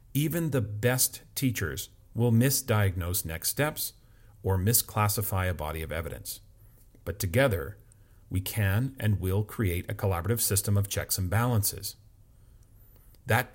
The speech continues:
system of checks and balances will ensure an alignment to standards of excellence that gives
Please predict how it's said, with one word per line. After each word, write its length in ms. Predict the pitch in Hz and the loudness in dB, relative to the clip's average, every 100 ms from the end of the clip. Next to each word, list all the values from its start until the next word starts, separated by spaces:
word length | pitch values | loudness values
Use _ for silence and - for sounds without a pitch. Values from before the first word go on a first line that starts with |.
| - | -4
system 460 | - 160 151 110 92 | 0 4 4 4 0
of 100 | 92 | 0
checks 260 | 120 110 | 0 2
and 100 | 95 | 0
balances 500 | 90 123 135 - 85 | 2 2 2 2 0
will 120 | 98 92 | -2 0
ensure 640 | 95 - 160 143 85 85 | 0 -2 0 2 2 0
an 80 | 110 | 0
alignment 580 | 104 104 123 139 113 90 | 2 4 4 4 4 2
to 100 | - | 2
standards 440 | 95 - 107 98 95 | 2 4 2 2 0
of 100 | 104 | 0
excellence 440 | 131 - 82 87 | 0 0 0 -2
that 180 | 98 - | -4 -2
gives 240 | 120 107 | -2 -2